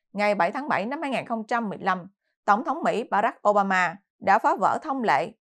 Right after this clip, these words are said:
tiếp Tổng Trọng tại phòng bầu dục. Từ tiền lệ này, ông Trọng đã có nhiều hoạt động với vai trò nguyên thủ quốc gia trên thực tế.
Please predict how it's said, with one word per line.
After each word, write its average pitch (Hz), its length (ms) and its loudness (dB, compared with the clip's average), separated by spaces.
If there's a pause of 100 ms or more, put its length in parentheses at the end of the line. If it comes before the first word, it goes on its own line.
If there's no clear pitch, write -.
(160)
tiếp 311 200 2
Tổng 180 240 0
Trọng 185 300 -2
tại 165 180 0
phòng 190 360 0
bầu 185 180 0
dục. 170 280 -4 (600)
Từ 220 200 6
tiền 202 220 -2
lệ 185 120 2
này, 185 340 -2
ông 277 180 -2
Trọng 185 280 0
đã 185 80 0
có 208 140 -2
nhiều 202 240 -4
hoạt - 180 -2
động 180 240 2 (260)
với 226 180 2
vai 269 160 0
trò 180 320 0
nguyên 226 180 -4
thủ 220 160 -6
quốc 247 160 -6
gia 202 220 0
trên 233 300 -4
thực - 240 -14
tế. 180 200 -2